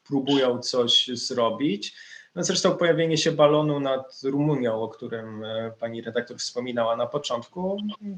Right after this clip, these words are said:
też może wskazywać na, e, właśnie działania Moskwy. Ale nie ukrywajmy, na Alaskę z Rosji jest, e,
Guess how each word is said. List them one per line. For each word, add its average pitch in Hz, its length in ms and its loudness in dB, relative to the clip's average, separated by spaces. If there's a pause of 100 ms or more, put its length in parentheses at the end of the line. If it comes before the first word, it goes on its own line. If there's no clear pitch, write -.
(120)
też 185 200 4
może 160 240 6
wskazywać 139 760 6
na, 123 480 2 (640)
e, 78 160 -4
właśnie 113 360 4
działania 123 640 6 (160)
Moskwy. - 520 4 (760)
Ale 165 160 2
nie 214 100 6
ukrywajmy, 165 680 4
na 156 200 2
Alaskę 147 540 4 (640)
z 135 180 -2
Rosji 139 640 2 (220)
jest, 127 640 -2
e, 117 380 -4